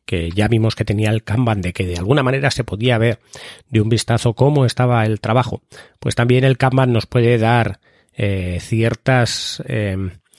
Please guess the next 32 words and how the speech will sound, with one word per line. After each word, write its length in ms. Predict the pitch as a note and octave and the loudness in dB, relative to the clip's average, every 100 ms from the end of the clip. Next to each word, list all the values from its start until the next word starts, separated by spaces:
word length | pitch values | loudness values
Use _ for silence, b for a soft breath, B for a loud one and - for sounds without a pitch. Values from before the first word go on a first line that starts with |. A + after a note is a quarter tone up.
| b - | b -4
ciertas 400 | C#3 C3 C#3+ - | -2 2 0 2
señales 560 | C3 C3+ C#3 C3+ C#3 | 2 4 4 2 0
de 100 | C3+ | -2
cuando 240 | - A#2+ A#2+ | 0 2 2
el 80 | |
trabajo 380 | G#2+ G#2+ A2 - | 0 0 0 0
está 200 | A#2 A2+ | -2 0
desequilibrado. 720 | A2+ A2 G#2 G#2+ G#2+ C#3 D#2 - B B B | 0 -2 -4 -2 0 0 -2 -12 B B B
Si 160 | - B2 | 0 2
en 100 | A#2 | 4
algún 480 | A2+ A#2 D#3 C#3 _ - | 2 4 2 0 _ -10
caso, 420 | - E3+ - G2 - | -2 0 2 -2 -2
eh, 360 | A2 G2 F#2 - | -2 -2 -4 -4
por 120 | G2+ | -4
ejemplo, 340 | A2 B2 A#2 | 0 0 2
en 100 | G2+ | 2
una, 440 | A#2+ C3 B2+ B2 B2+ - | 2 2 4 2 -2 -4
en 140 | A2+ | 0
una 220 | A#2+ C3 | 2 4
de 80 | C3+ | 4
las 160 | B2+ - | 2 0
columnas 400 | C#3 B2+ C3+ - | 0 2 2 0
que 100 | A#2 | 0
tenemos 360 | A#2 B2+ A#2 | 0 0 0
que 300 | - A#2+ A2 - B B | -2 -2 -2 -4 B B
una 180 | B2+ B2+ | 0 2
tarea 300 | B2 B2 A#2+ | 2 2 2
tiene 160 | B2+ B2 | 2 0
que 80 | |
estar 240 | A2+ B2 A#2+ | -2 0 0
en 180 | A#2 A2 | 0 2
pruebas, 480 | C3+ B2 E2 - | 2 0 -2 -8